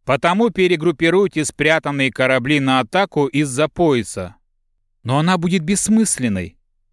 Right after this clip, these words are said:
Никто не сможет достичь цели без метеоритного прикрытия.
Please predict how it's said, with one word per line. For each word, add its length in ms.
Никто 380
не 140
сможет 500
достичь 720
цели 400
без 220
метеоритного 640
прикрытия. 760